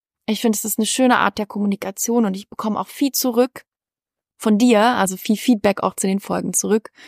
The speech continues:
Und das freut mich immer total, ähm,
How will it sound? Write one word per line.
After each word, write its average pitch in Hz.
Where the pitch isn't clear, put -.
Und 185
das 185
freut -
mich -
immer 185
total, 175
ähm, 180